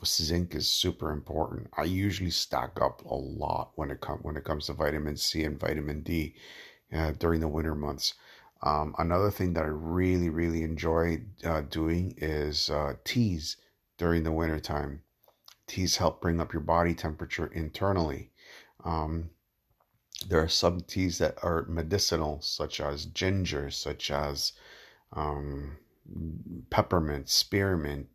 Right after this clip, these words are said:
Uh, we ha-, I, I have mountain tea that I got from my dad's village back home in Greece.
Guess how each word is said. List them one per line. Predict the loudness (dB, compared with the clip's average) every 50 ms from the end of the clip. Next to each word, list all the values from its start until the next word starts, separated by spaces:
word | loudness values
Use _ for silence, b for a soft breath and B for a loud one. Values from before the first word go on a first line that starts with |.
| -6
Uh, | -2 -2 0 0 0 0 0 -2 -4 -6 -14 _ _ _ -20 -18
we | -8 -2 0 2 2
ha-, | 2 0 0 -2 -2 -2 -2 0 0
I, | 0
I | 2
have | 2 2 2 2
mountain | 2 4 4 4 4 2 0 -4 -4 -4 -4 -6
tea | -6 -6 -4
that | -2 -2 -2
I | -2 -2
got | -2 0 2 2 2 0
from | -2 -2
my | -2 -2
dad's | -2 -2 0 0 0 0 -2 -6
village | -4 0 2 4 4 4 2 0 -2 -4
back | -4 -4 -4 -4
home | -4 -6 -6 -4 -4
in | -6 -6 -8
Greece. | -6 -2 -2 0 0 0 -2 -2 -4 -6 -6